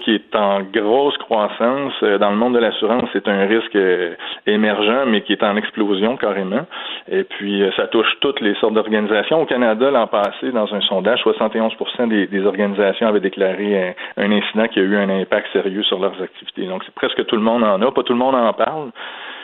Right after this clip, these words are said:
parce que c'est des fois un peu, euh, on veut, on veut pas s'en vanter, là.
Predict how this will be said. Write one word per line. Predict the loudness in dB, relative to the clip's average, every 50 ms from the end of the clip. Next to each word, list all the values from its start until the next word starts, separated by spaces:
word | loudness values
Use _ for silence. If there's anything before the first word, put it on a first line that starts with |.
| -20 -20 _ _
parce | -18 -12
que | -10 -10 -6 -4
c'est | -4 0
des | 0 0 0
fois | 0 0 2 4 4
un | 4 2 0 0
peu, | -2 0 2 2 2 2
euh, | 2 2
on | 0 0
veut, | 0 0 0
on | 0 0
veut | -2 0
pas | 0 0
s'en | 0 0 -2 -2
vanter, | -2 -4 -8 -8 -8 -8 -8
là. | -8 -10